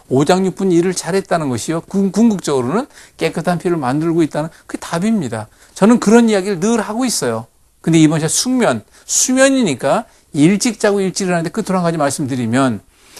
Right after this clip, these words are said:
우리가 잠을 자는 시간은 옛날에 일찍 자고 일찍 일어나는 것이 새벽같이 일어났어요. 옛날에 또 티브이도 없고 아무것도 없었어요.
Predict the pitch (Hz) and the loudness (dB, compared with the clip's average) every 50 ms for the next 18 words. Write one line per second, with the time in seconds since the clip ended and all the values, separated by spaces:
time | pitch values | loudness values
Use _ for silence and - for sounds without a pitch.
0 | - _ 131 135 135 147 180 214 196 - - - - 127 123 135 151 170 190 175 | -8 _ 0 2 4 4 4 4 2 0 -4 -6 -4 -4 -2 0 0 0 2 2
1 | 175 170 170 180 165 - - 143 135 143 165 151 127 135 139 135 135 139 151 - | 0 0 0 0 -2 -4 -4 -4 -4 -4 -2 0 0 0 0 0 -2 -2 -4 -4
2 | - 175 190 208 - 254 202 - 202 190 190 175 165 151 - 170 156 151 139 135 | -4 -4 -4 -2 -4 -4 -4 -2 -2 0 0 0 0 -2 -2 -4 -2 -4 -4 -6
3 | 147 - - 202 - _ _ - - - - 226 202 214 208 - 196 180 - - | -6 -8 -10 -12 -12 _ _ -12 -12 -6 -4 -2 -2 -2 -2 -4 -6 -6 -6 -6
4 | 175 160 135 120 - 123 - _ _ _ - 170 196 220 240 240 226 208 226 208 | -4 -4 -4 -6 -8 -12 -16 _ _ _ -2 0 2 4 4 2 2 0 -4 -6
5 | 180 165 - - 285 254 262 254 247 220 226 196 180 - - 156 160 190 202 202 | -6 -6 -4 -2 0 2 2 2 2 4 4 2 2 2 0 0 0 0 -2 -2
6 | 196 - 196 170 - 185 - - 131 | -2 -2 -2 -2 -4 -8 -10 -10 -12